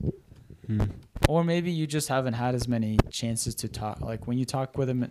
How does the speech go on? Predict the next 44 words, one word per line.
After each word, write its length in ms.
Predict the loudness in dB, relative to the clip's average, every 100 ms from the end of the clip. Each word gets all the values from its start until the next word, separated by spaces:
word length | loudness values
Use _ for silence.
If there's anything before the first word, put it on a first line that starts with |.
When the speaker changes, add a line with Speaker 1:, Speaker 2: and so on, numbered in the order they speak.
| -4
Speaker 2:
like, 220 | -6 -2
he 140 | 0
obviously 420 | 2 4 2 2
isn't 200 | 2 2
gonna 160 | 2 0
praise 380 | -2 -4 -2 -2
us 160 | -2 -4
in 80 |
front 180 | -2 -2
of 60 | -2
the 60 | -4
whole 160 | -6
class. 640 | -8 -8 -6 -6 -6 -6 -8 _ _ _ _ _ _ _ _ _ _ -20 -20 -20 -10
I 120 | -6
wouldn't 300 | -2 0 0
expect 380 | -2 -2 -2 -2
him 80 | -6
to 80 | -2
do 120 | -2
that 180 | 0 -2
at 80 | -2
all, 340 | -2 -2 -4
but 180 | -4 -6 -8 _
he 240 | -14 -8 -6
tells 380 | -4 -6 -4
me 180 | -2 -2
in 120 | -2 -6
private, 440 | -10 -10 -10 -10
it's 160 | -10 -10
like, 140 | -10 -14 _
"You 160 | -20 -8
guys 240 | -6 -6
are 40 | -8
doing 240 | -8 -8
great 280 | -8 -10 -10
work." 280 | -12 -14 -14 -18 _ _ _ _ _ _ _ _ _ _ _ _ _ _ _ _ _ _ _ _ _ -20 -20 _ _ -20 _ _ -20 -20 -20 _ _ -8
Speaker 1:
What 200 | -2 0
if, 240 | 0 0 -4
what 200 | 0 2
if 140 | 4
it 60 | 6
went 240 | 6 6
down 260 | 6 4 4
as 220 | 2 -2